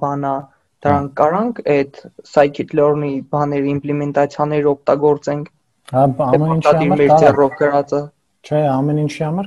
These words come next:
Speaker 2: կարաք օգտագործեք
Speaker 1: Հա, ես
Speaker 2: scikit-learn-ը,
Speaker 1: էլ
Speaker 2: բայց, բայց մենակ
Speaker 1: Հա։
Speaker 2: մեր անցածների մասով ցանկալի կլինի, էլի։
Speaker 1: Դե հա, էլի, հա։ Միջևը կարամ մի հատ էլ հարց տամ, որ
Speaker 2: Հա,
Speaker 1: սենց
Speaker 2: ասա,
Speaker 1: բան
Speaker 2: ասա։
Speaker 1: չանենք, հա։ Իսկ մեր այս դասընթացի շրջանակում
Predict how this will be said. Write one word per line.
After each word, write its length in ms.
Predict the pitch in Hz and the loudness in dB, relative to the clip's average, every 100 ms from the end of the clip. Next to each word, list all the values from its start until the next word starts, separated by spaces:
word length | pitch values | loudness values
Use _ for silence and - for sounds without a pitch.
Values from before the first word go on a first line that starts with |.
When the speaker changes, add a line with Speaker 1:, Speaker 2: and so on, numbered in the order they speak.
| 202 | -6
Speaker 2:
կարաք 360 | 151 139 - 95 | -4 -4 -6 -8
օգտագործեք 640 | - 95 98 95 - 95 | -8 -8 -8 -10 -12 -14
Speaker 1:
Հա, 80 | - | -16
ես 800 | _ _ - - 95 165 175 170 | _ _ -12 -8 -4 -2 -2 -2
Speaker 2:
scikit-learn-ը, 260 | 202 180 202 | 0 0 0
Speaker 1:
էլ 60 | 160 | 4
Speaker 2:
բայց, 240 | 151 151 - _ _ - | 2 2 -8 _ _ -4
բայց 180 | 139 147 | 0 2
մենակ 280 | 156 185 165 | 2 0 -2
Speaker 1:
Հա։ 100 | 156 127 | -4 0
Speaker 2:
մեր 180 | 135 135 | 2 2
անցածների 540 | 131 143 123 135 131 127 101 | 0 -2 -4 -2 0 0 -2
մասով 420 | 92 - 98 90 - | -4 -8 -10 -12 -12
ցանկալի 460 | 98 92 95 95 95 | -12 -10 -10 -10 -10
կլինի, 240 | 95 110 170 | -12 -8 -10
էլի։ 220 | 180 127 _ _ _ | -10 -18 _ _ _
Speaker 1:
Դե 120 | 151 160 | -8 -2
հա, 100 | 170 156 | -2 -2
էլի, 140 | 185 151 | -6 -8
հա։ 120 | 151 147 _ _ - | -10 -12 _ _ -8
Միջևը 520 | 156 156 156 180 156 | -4 -4 0 2 2
կարամ 220 | 131 147 208 | 2 2 2
մի 80 | 160 | 2
հատ 180 | 123 131 | 0 -2
էլ 80 | 135 | -4
հարց 220 | - - - | -6 -6 -4
տամ, 160 | - 123 | -4 -2
որ 100 | 147 | -2
Speaker 2:
Հա, 80 | 147 | -2
Speaker 1:
սենց 140 | 156 | -4
Speaker 2:
ասա, 140 | - 95 - _ 151 | -8 -12 -12 _ -12
Speaker 1:
բան 120 | 147 | -12
Speaker 2:
ասա։ 80 | 135 | -10
Speaker 1:
չանենք, 320 | 147 143 143 | -8 -8 -2
հա։ 60 | 143 - - - - 175 | -2 -2 -14 -18 -2 -2
Իսկ 140 | 180 | 2
մեր 140 | 175 160 | 2 2
այս 80 | 156 | 0
դասընթացի 760 | 160 165 - 156 151 170 170 147 | 0 0 0 -4 2 2 2 -6
շրջանակում 800 | - 131 135 143 139 139 - 135 | -2 -2 -2 -2 0 0 -2 -4